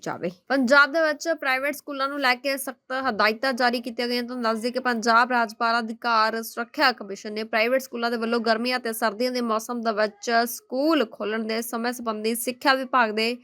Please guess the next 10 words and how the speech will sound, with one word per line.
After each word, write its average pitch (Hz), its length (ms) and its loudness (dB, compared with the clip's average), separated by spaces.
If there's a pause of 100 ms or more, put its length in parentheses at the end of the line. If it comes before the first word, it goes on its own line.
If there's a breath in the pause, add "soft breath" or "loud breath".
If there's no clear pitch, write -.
(120)
ਹੁਕਮਾਂ 269 340 2
ਦੀ 214 140 -4 (300)
ਪਾਲਣਾ 240 500 4
ਨਾ 262 320 4
ਕਰਨ 233 320 -4
ਦਾ 208 260 0
ਸਖਤ 220 540 -6
ਨੋਟਿਸ 254 480 0
ਲਿਆ 202 140 0
ਹੈ। - 160 -16